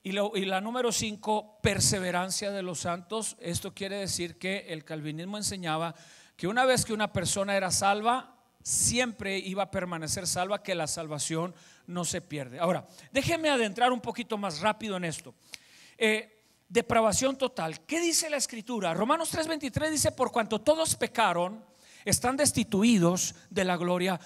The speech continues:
de Dios". Ahora diga conmigo, "Todos pecaron". Entonces, en ese sentido... Eh, Calvino tiene razón.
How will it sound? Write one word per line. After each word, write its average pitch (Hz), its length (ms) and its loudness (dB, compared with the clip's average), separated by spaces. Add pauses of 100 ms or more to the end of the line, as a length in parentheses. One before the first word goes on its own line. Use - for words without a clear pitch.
(160)
de 180 140 0
Dios". 175 240 0
Ahora 226 220 4
diga 262 180 4
conmigo, 208 380 -2
"Todos 196 340 0
pecaron". 156 500 -8 (1600)
Entonces, 190 400 0
en 175 160 0
ese 190 180 0
sentido... 190 680 -2 (640)
Eh, 170 220 -4 (500)
Calvino 165 400 0
tiene 143 240 -2
razón. 135 380 -6